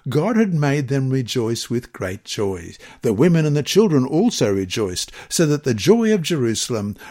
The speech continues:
was heard afar off. And at the same time,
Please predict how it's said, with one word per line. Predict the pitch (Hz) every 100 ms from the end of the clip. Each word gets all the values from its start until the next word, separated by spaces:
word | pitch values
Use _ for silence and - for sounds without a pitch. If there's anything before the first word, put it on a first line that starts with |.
| -
was | 120 -
heard | - 139 143 139 -
afar | 117 - 110 104 101
off. | 95 - - - - _ _
And | 120 113 85 87 170 175 - - -
at | 123 -
the | 104
same | - - 160 185 180 180
time, | - 208 113 78 73 131